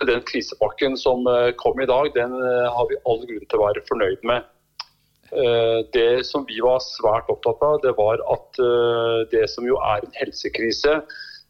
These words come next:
veldig fort med de tiltakene man da gjorde før helgen, eh, tegnet seg til å bli veldig fort en likviditetskrise. Og det vi da var opptatt av, det var å få på plass et permitteringsregelverk, eh,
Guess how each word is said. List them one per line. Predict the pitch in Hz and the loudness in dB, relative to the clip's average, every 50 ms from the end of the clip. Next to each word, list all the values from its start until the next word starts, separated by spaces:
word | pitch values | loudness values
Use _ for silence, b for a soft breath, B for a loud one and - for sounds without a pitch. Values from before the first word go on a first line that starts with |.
| - | -4
veldig | 123 120 127 151 139 113 104 - 139 - | -2 0 2 2 0 0 0 -2 -2 -2
fort | - 127 120 - - | -2 -4 -4 -2 -4
med | 143 127 | -6 -6
de | - 135 | -6 -10
tiltakene | - - - - - - - - 107 113 - - - 123 | -10 -10 -10 -10 -10 -4 0 2 2 2 0 -4 -4 0
man | 123 131 123 | 0 0 2
da | 117 113 117 | 2 2 2
gjorde | 123 123 131 123 104 101 104 117 127 - | 0 0 -4 -4 -2 -2 0 0 0 -2
før | - _ - 120 117 | -4 _ -6 -2 -2
helgen, | 113 104 107 107 139 156 165 165 160 | -2 -2 -2 0 0 0 0 0 0
eh, | 135 131 127 123 123 123 123 123 120 120 117 117 117 117 113 117 117 117 117 117 123 123 - - _ - | 2 2 4 4 4 4 4 2 2 2 2 0 0 0 -2 -2 -4 -6 -8 -10 -12 -18 -20 -20 _ -6
tegnet | - - 139 113 104 - - _ _ - | -2 0 2 2 0 -2 -8 _ _ -8
seg | - - 120 113 - | -4 -2 -2 -2 -2
til | - 127 | 0 2
å | 120 120 120 117 120 | 2 4 4 2 0
bli | - - 104 104 113 117 120 | -2 -4 -4 -2 -2 0 0
veldig | 123 113 104 - 107 | 0 -2 -2 -2 -6
fort | - - 123 - - | -4 -4 -6 -2 0
en | 110 104 - | -2 -2 -2
likviditetskrise. | 110 104 101 - - - 107 - - - - 95 82 80 - - 92 98 92 - - 120 117 - - _ _ _ B B B B B B B B B B B - - | -2 -6 -6 -6 -4 -4 -4 -2 -4 -4 -2 -2 -2 -2 -2 -4 -4 -4 -2 0 0 0 0 -2 -10 _ _ _ B B B B B B B B B B B 0 2
Og | 139 127 | 2 4
det | 127 123 123 131 127 120 | 4 4 2 2 0 0
vi | 117 123 | 0 2
da | 123 123 | 2 4
var | 120 123 127 127 127 123 | 4 4 4 2 0 -2
opptatt | 104 - - 131 123 - | -4 -2 -2 -2 0 2
av, | 160 160 160 156 | 2 2 2 2
det | 139 131 120 | 2 2 2
var | 113 104 107 117 123 - | 4 4 4 2 2 0
å | - - 127 117 120 123 123 127 127 B B B B | 0 2 2 4 4 4 2 2 0 B B B B
få | 147 - - | 0 0 0
på | - - - - - | -2 -4 -4 0 0
plass | 131 135 - - - - - 143 | 0 0 0 -2 -8 -4 -2 0
et | 120 113 - - | 0 0 -2 -2
permitteringsregelverk, | 120 113 110 123 - - - 104 95 104 113 107 - - - - - 113 110 117 117 117 120 120 123 135 113 107 - - - - 143 | -2 -2 -2 -2 -4 -2 0 0 0 0 -4 -8 -8 -10 -6 -2 0 2 2 2 0 0 0 0 2 2 0 -2 -6 -12 -10 -4 0
eh, | 139 127 123 120 120 117 117 | 0 2 2 2 2 2 0